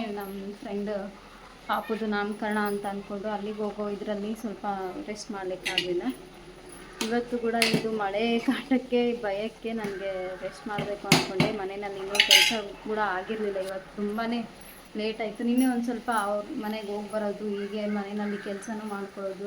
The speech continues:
ಆಯ್ತು. ಅದಕ್ಕೆ ಸುಸ್ತಾಗ್ಬಿಡ್ತು. ಸುಸ್ತಾಗಿ ಮತ್ತೆ ಏನಾದ್ರೂ ಜ್ವರ ಒಳಗಡೆ ಇತ್ತು ಅಂತಂದ್ರೆ ಸರಿಯಲ್ಲ ಅಂತ ಹೇಳ್ಬಿಟ್ಟು ಸ್ವಲ್ಪ ಬಿಟ್ಕೊಂಡು ನಿಧಾನಕ್ಕೆ ಮಾಡಿದ್ರೆ ಆಯ್ತು ಅಂತ ಸ್ವಲ್ಪ ಬೆಳಗ್ಗೆ ಲೇಟಾಗಿನೇ ಎದ್ದೆ.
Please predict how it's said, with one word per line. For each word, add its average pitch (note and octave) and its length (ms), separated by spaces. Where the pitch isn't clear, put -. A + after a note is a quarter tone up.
ಆಯ್ತು. G3 400
ಅದಕ್ಕೆ A#3+ 260
ಸುಸ್ತಾಗ್ಬಿಡ್ತು. A#3 800
ಸುಸ್ತಾಗಿ A3+ 680
ಮತ್ತೆ G#3+ 340
ಏನಾದ್ರೂ A3 400
ಜ್ವರ G#3 180
ಒಳಗಡೆ A3 280
ಇತ್ತು G#3 320
ಅಂತಂದ್ರೆ G#3+ 560
ಸರಿಯಲ್ಲ G#3 440
ಅಂತ G3+ 260
ಹೇಳ್ಬಿಟ್ಟು G3 320
ಸ್ವಲ್ಪ G#3+ 280
ಬಿಟ್ಕೊಂಡು A3+ 420
ನಿಧಾನಕ್ಕೆ G#3+ 540
ಮಾಡಿದ್ರೆ G3 360
ಆಯ್ತು F#3+ 200
ಅಂತ F#3 220
ಸ್ವಲ್ಪ G#3 220
ಬೆಳಗ್ಗೆ F#3+ 320
ಲೇಟಾಗಿನೇ G#3 500
ಎದ್ದೆ. G3 300